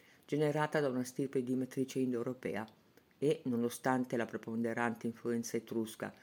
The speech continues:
sugli albori delle proprie istituzioni politiche, sociali e religiose, e quindi fortemente contaminata dal culto della divinità decisamente assimilabile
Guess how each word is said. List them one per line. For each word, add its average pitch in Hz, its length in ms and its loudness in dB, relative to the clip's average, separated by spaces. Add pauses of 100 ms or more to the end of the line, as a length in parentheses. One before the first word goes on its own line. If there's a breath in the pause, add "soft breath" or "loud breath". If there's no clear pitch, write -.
(240 loud breath)
sugli 113 280 2
albori 117 360 0
delle 113 180 -2
proprie 113 320 -2
istituzioni 113 560 -4
politiche, 107 600 -4
sociali 107 440 -4
e 101 60 -6
religiose, 101 600 -6 (560 loud breath)
e 170 140 -2
quindi 175 240 8
fortemente 170 640 0
contaminata 139 760 -2
dal 127 380 -4
culto 147 300 -4
della 139 160 -2
divinità 127 480 -2
decisamente 131 600 -4
assimilabile 117 800 -2